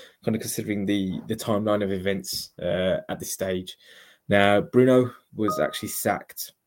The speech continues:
post West Ham on the second of October. Uh, you talk, I'm talking to you now on the twentieth of October, which is coming up to three weeks, uh, since that actually happened. Now,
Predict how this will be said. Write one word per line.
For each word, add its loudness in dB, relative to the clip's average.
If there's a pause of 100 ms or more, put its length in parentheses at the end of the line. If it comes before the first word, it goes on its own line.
post -4
West -4
Ham -6 (260)
on -8
the -6
second -8
of -6
October. -8 (540)
Uh, 2
you -6
talk, -6
I'm -8
talking -4
to -12
you -4
now -2
on -2
the -4
twentieth -10 (160)
of -10
October, -2
which -6
is -6
coming -10
up -14
to -18
three -4
weeks, -6 (460)
uh, 0
since -8
that -8
actually -8
happened. -14
Now, 2